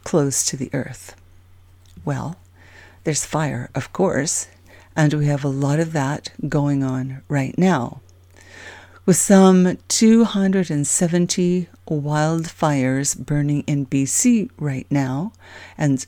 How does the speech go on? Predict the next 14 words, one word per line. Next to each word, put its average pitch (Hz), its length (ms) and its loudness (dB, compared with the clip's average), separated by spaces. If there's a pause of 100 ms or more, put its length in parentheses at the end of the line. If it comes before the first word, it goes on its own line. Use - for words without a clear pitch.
smoke 170 600 2 (180)
in 147 160 0
the 127 160 -4
air, 151 460 0 (640)
and 175 280 4
an 147 280 0
eerie 156 580 2 (380)
orange 151 520 -2
glow 147 600 -4 (560)
in 175 100 4
the 151 80 2
sky 147 400 -2
at - 160 -8
night, 156 520 -2